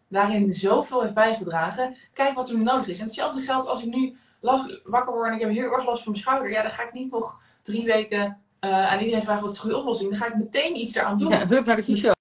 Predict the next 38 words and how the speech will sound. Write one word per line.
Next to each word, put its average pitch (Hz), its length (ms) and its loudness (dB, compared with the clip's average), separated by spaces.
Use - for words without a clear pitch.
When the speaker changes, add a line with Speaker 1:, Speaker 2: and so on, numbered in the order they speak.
Speaker 1:
Wat 277 220 4
heb 311 100 0
ik 269 60 0
nodig? 302 400 6
Fysio, 269 600 0
eh, 226 280 -2
osteopaat, 277 880 -4
eh, 226 100 -4
weet 226 240 6
ik 294 80 -10
het 294 100 -10
wat. 262 320 2
Ik, 285 160 -6
ik 254 160 -2
ben 240 140 4
daar. - 360 2
Speaker 2:
<laughs> 427 240 -4
Speaker 1:
Al, 240 140 4
Speaker 2:
Iemand 202 80 0
die 240 120 6
Speaker 1:
al 254 100 6
Speaker 2:
moet 247 140 8
Speaker 1:
moet 262 120 2
ik 196 60 0
Speaker 2:
bijna 190 200 6
knopen. 175 260 -2
Speaker 1:
innerlijke 269 380 0
chakra 262 420 4
zou, 214 200 2
eh, 202 80 0
laten 196 280 6
helen, 185 380 4
<laughs> - 40 0
omdat 240 280 4
het 262 180 -6
vanuit 247 240 0
mijn 247 120 -8
vorige 254 260 -2